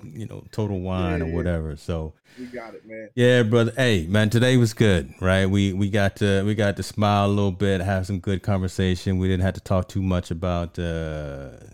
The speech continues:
Speaker 1: jail and, and
Speaker 2: Yeah,
Speaker 1: things like
Speaker 2: yeah.
Speaker 1: that. It's still happening, but, you know, we, we, we,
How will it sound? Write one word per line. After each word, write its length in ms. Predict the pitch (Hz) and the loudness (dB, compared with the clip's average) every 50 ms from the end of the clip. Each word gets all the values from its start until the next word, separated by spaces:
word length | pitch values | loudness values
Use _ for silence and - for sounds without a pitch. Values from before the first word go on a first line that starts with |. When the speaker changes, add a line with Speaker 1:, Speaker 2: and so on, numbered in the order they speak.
| - - _ _ _ _ 101 | -20 -20 _ _ _ _ -10
Speaker 1:
jail 540 | - - 95 92 90 90 90 92 92 85 82 | -4 -2 0 0 2 2 2 0 0 0 -2
and, 200 | 78 76 71 69 | -4 -4 -6 -4
and 120 | - 85 | -2 -2
Speaker 2:
Yeah, 40 | 85 113 | -2 0
Speaker 1:
things 200 | 95 92 90 87 | 0 0 0 2
like 160 | 87 85 87 | 2 0 0
Speaker 2:
yeah. 60 | - | 0
Speaker 1:
that. 180 | - 90 90 92 | 0 0 2 2
It's 80 | 87 - | 0 -2
still 240 | - - 113 113 | 2 2 4 4
happening, 460 | 110 117 117 107 95 101 95 95 95 87 | 6 4 4 2 2 2 0 0 0 0
but, 240 | 95 90 85 - | -2 -2 -2 -4
you 60 | 90 87 | -6 -2
know, 180 | 92 90 90 | -2 0 0
we, 260 | 87 87 92 90 90 | 0 0 0 -2 -2
we, 380 | 87 92 92 90 90 87 85 - | -2 -2 -2 -2 -2 -4 -6 -8
we, 240 | 87 87 87 85 85 | -8 -8 -8 -8 -8